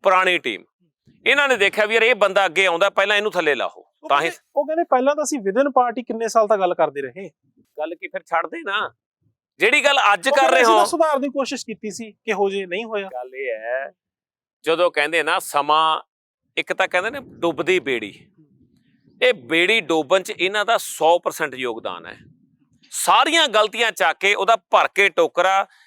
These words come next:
Speaker 1: obvious ਹੈ ਪ੍ਰਧਾਨ ਨੇ ਉਹਦੇ ਸਿਰ ਤੇ ਰੱਖਤਾ। ਅੱਜ ਮੈਂ ਆ ਯਾਰ, ਅਸੀਂ ਪਾਰਟੀ ਨਾਲ ਜੁੜੇ ਹਾਂ,
Speaker 2: ਹੂੰ।
Speaker 1: ਮੈਨੂੰ ਇੱਕ ਇੱਥੇ, ਇਹ, ਬਤੌਰ ਲੀਡਰ ਕੰਮ ਕਰਦਾ, ਮੈਂ ਕੋਈ ਗਲਤੀ ਕਰਦਾ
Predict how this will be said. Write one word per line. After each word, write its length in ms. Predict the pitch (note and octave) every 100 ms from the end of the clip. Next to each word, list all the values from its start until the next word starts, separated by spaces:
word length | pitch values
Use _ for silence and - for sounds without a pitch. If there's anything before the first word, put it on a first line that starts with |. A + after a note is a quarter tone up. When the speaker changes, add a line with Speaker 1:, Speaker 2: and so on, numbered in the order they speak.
| _ _ _ _ C3
Speaker 1:
obvious 240 | E3+ F#3 F#3+
ਹੈ 60 | A2+
ਪ੍ਰਧਾਨ 420 | - C#3 C3 A2+
ਨੇ 120 | A2+
ਉਹਦੇ 340 | C#3 - D3 F3
ਸਿਰ 180 | D3 C#3+
ਤੇ 180 | D#3+
ਰੱਖਤਾ। 340 | A2+ - - E2 - _ _ - E3
ਅੱਜ 140 | F3+
ਮੈਂ 300 | F3 E3 E3
ਆ 80 | G#2+
ਯਾਰ, 200 | G2 G#2+ -
ਅਸੀਂ 160 | C#3+ F3
ਪਾਰਟੀ 320 | C3 A#2+ C3
ਨਾਲ 160 | A#2+ G2
ਜੁੜੇ 240 | F2+ D#2+
ਹਾਂ, 60 | E2
Speaker 2:
ਹੂੰ। 200 | _ D3+ _ _ -
Speaker 1:
ਮੈਨੂੰ 220 | C3 D#3
ਇੱਕ 180 | D#3 - C3
ਇੱਥੇ, 340 | C3 C#3 C3+
ਇਹ, 100 | B2+ B2 _
ਬਤੌਰ 320 | C3 C3+ C3+ B2+
ਲੀਡਰ 220 | A#2 A#2+
ਕੰਮ 240 | A#2 G#2
ਕਰਦਾ, 360 | F#2 F2+ - - _ _ _ -
ਮੈਂ 260 | C#3 D#3+ G3+
ਕੋਈ 140 | A#3+
ਗਲਤੀ 380 | E3 F#3+ A3 B3
ਕਰਦਾ 400 | F3 A#2 G2